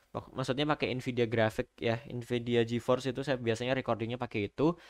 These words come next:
Tapi untuk episode hari ini saya mau coba-coba pakai O B S gitu loh. Nah, kalau misalnya nanti videonya sedikit patah-patah ataupun banyak patah-patah, berarti ya nggak cocok ya kan.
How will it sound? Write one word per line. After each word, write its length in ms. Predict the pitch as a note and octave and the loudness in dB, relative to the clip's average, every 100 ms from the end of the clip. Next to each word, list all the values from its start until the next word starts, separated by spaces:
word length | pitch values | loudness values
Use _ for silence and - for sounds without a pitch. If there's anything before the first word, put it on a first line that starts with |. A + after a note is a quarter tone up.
| - - _ | -20 -20 _
Tapi 320 | D3 D3 F3 | 6 8 4
untuk 160 | D#3+ C#3+ | 2 2
episode 400 | D3 D3+ D#3 D#3 | 2 4 2 6
hari 260 | D3 D3+ | 6 6
ini 160 | C#3+ D#3+ | 2 -2
saya 220 | - E3 | 4 4
mau 180 | E3+ D#3+ | 4 0
coba-coba 800 | D#3 C#3+ C3 C3 C3 B2+ C#3+ D#3 | 2 4 4 4 2 4 4 4
pakai 400 | - C3+ - E3 - | 6 4 4 0 4
O 80 | C#3 | 2
B 240 | C3+ B2+ | 2 -2
S 320 | - A#2+ - - | 4 4 4 -4
gitu 160 | A#2+ | -2
loh. 160 | A2 G2+ - - _ | 0 -2 -6 -20 _
Nah, 160 | D3 C3+ | 6 10
kalau 160 | D3 | 8
misalnya 320 | D3 D3 D#3 | 8 0 0
nanti 320 | D#3+ F#3+ F3+ D#3 | 2 2 4 4
videonya 480 | D3+ C#3+ C3+ C#3+ | 4 2 4 2
sedikit 240 | C#3 C#3 C#3+ C3+ | 2 0 2 4
patah-patah 560 | C3+ C3+ F3+ - C#3 | 4 2 2 6 6
ataupun 240 | A#2+ C3 B2+ | 6 0 0
banyak 240 | B2 B2 - | 2 0 0
patah-patah, 480 | B2+ B2 G#2+ G#2+ E3+ | 0 2 0 4 2
berarti 480 | C3 A2+ - F#3 | 4 2 4 6
ya 160 | A#2 G#2 | 6 4
nggak 320 | G2+ A2 A2+ | 4 2 2
cocok 320 | C3 E3 D#3 | 0 2 2
ya 80 | A#2+ | 2
kan. 400 | G#2+ G#2 G#2+ A#2+ | 4 4 2 -4